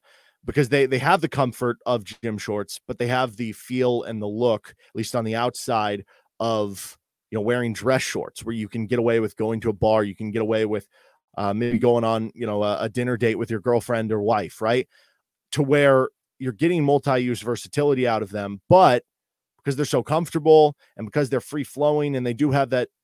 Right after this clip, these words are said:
super gym shorty feel on the inside, you're not giving up comfort just to look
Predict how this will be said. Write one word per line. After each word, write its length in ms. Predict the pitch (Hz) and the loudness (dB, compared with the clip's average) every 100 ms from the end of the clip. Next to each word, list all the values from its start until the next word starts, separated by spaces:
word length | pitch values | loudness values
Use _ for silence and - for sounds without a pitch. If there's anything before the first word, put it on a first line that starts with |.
| _ | _
super 560 | - - 151 139 135 127 | -16 -6 -4 0 0 -2
gym 300 | 104 117 135 | -4 -6 -6
shorty 320 | - 135 131 | 0 0 0
feel 320 | 110 131 135 | -6 -4 -2
on 120 | 127 113 | -2 -2
the 120 | 139 | -4
inside, 600 | 190 - 127 110 107 104 - _ _ | -4 -4 0 0 -2 -6 -12 _ _
you're 120 | 104 | -2
not 260 | 127 135 120 | -2 -2 -4
giving 300 | 127 120 120 | -6 -2 -2
up 140 | 113 - | -4 -6
comfort 520 | 123 123 - 120 - | -6 -6 -4 -8 -6
just 260 | 113 - | -10 -10
to 80 | - | -10
look 340 | 101 117 117 | -2 -2 -2